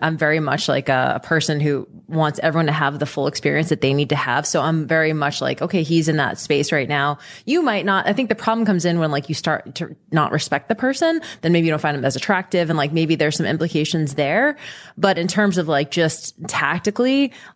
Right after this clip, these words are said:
allowing for him the space, and instead of saying, "Hey, when are you gonna get a job?" or "When are you gonna start a business?" or "What are you gonna," maybe ask roundabout questions, things like, "Well, what are you passionate about? Like, you can do anything now. Like, what is it that gets you fired up?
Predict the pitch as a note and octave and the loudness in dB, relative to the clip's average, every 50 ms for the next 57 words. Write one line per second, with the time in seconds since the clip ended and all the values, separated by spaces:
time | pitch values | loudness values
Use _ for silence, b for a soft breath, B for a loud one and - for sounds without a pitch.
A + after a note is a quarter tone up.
0 | _ - F3 E3 E3+ E3 D#3 E3 F3+ F#3 F#3 D#3+ E3 E3 D#3+ F3 F3+ E3+ C#3+ C#3+ | _ -4 -2 0 0 0 2 2 0 0 -2 -2 -2 0 2 2 2 2 2 0
1 | - - - C#3+ D3+ F3 F3 - D#3 E3+ F3 F3 E3+ - A3 A3+ A#3+ B3+ G#3+ - | -2 0 0 2 2 2 2 2 2 2 2 2 2 2 0 2 2 0 0 0
2 | - F#3 E3+ E3+ F3 D#3+ G#3+ A#3+ A3+ F3+ D#3+ E3 E3+ E3+ D#3 D#3+ D#3 D3 C#3+ C#3 | 0 0 0 0 -2 0 0 0 2 2 2 0 0 0 0 0 0 0 -2 -2
3 | C#3 F3+ F3+ D#3+ D3 C#3+ D3 D3 D#3+ E3 D#3 D#3+ - E3+ D#3+ D#3 D3 F#3 F#3+ E3 | -2 0 0 0 0 -2 -2 -2 -2 0 0 0 0 0 0 2 2 2 2 2
4 | D3 D3 D#3+ D3+ D#3 E3 D#3 E3 D#3 D#3 D#3 B B B B - G3 B3 C#4 D#4 | 2 0 2 2 2 2 2 2 0 0 -2 B B B B -2 0 2 2 0
5 | - - F3 F3+ G3 G3 - - - - - _ - F3 F3+ F3 D#3 F3+ G3 G3+ | 0 0 0 0 0 -2 -4 -8 -10 -14 -12 _ -4 -2 0 2 2 2 2 2
6 | G#3+ A3+ A3+ G#3 G#3 - B3 A#3 B3 - - D#4+ D#4+ F4 F4 E4 - - - F#3+ | 2 2 0 -2 -2 -2 -2 -2 0 0 0 0 0 0 0 -4 -4 -2 0 0
7 | - F#3+ F#3+ F#3 F#3 F3 E3+ E3+ F3 A3 A#3+ C4 D#4 E4+ F#4 F#4 G#4+ A4+ A4 - | 2 2 2 2 2 2 2 0 0 0 0 2 2 2 0 0 -2 -6 -4 -2
8 | - D3 C3 G#2+ G2 G2 C3 E3+ E3 F#3+ G3+ G3+ A#3+ A3+ A3+ B3+ E4 F#4 - - | -2 0 0 0 0 0 0 0 2 2 2 2 2 0 0 2 2 2 2 0
9 | F3 D#3+ D3 C3+ C#3 C#3+ D3+ D#3 - F3+ G#3 G#3+ A3 A3 G3+ A3+ G#3+ G#3+ G#3+ B | 0 0 0 0 0 0 0 0 0 0 0 2 2 2 2 0 0 0 -2 B
10 | B B B - G#3 G3+ - B3 A#3+ - A#3+ G#3+ - A#3+ A#3+ A#3+ C4 D4 A#3+ - | B B B 0 0 2 2 2 2 0 0 0 0 0 2 2 2 2 0 0
11 | - | -4